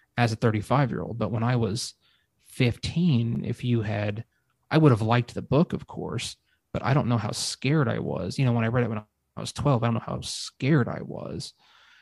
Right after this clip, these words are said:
Um, so there's, it's, it's, it's a tricky thing to sell,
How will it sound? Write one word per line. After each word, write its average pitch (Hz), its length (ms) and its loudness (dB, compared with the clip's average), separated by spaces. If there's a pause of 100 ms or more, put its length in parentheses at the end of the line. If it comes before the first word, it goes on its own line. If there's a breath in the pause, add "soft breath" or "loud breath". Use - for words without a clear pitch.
(160 soft breath)
Um, 110 320 0
so 127 160 2
there's, 123 260 2
it's, - 300 -8
it's, - 200 -6
it's - 200 -4
a 277 40 0
tricky 202 380 -2
thing 160 300 0
to 123 100 -6
sell, 113 540 -2